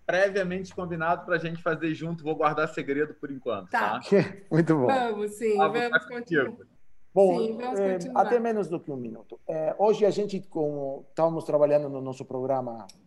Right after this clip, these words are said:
Speaker 3: de cultura da linguagem, chegamos a uma conclusão,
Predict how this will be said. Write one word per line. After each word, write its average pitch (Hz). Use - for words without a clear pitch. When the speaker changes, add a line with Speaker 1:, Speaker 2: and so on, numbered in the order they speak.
Speaker 3:
de 120
cultura 131
da 127
linguagem, 160
chegamos 190
a -
uma 196
conclusão, 170